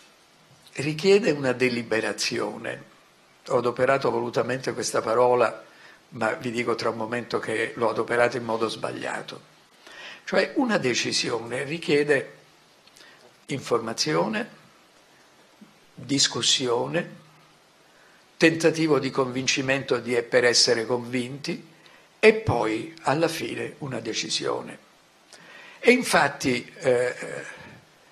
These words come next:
gli inglesi che hanno una, come dire, un uso più sofisticato della parola deli-, deliberation, loro dicono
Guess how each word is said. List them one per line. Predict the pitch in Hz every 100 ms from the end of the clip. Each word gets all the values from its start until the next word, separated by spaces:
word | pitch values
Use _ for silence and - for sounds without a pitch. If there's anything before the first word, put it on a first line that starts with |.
| _ _ _ _ - - -
gli | 123
inglesi | 131 139 170 151 131
che | 123 120
hanno | 123 123 123 123
una, | 131 120 113 113 113 113 117
come | - 113 123
dire, | 127 113
un | 131
uso | 160 120
più | - 135
sofisticato | - 120 120 - 123 139 131
della | 113 113 113
parola | 120 131 127 113
deli-, | 113 120 120 120 120 -
deliberation, | 123 117 117 117 120 123 107 - 127 120 123 - - - - - - - -
loro | 143 147 135 120 - - -
dicono | 120 127 123 131 131 135 131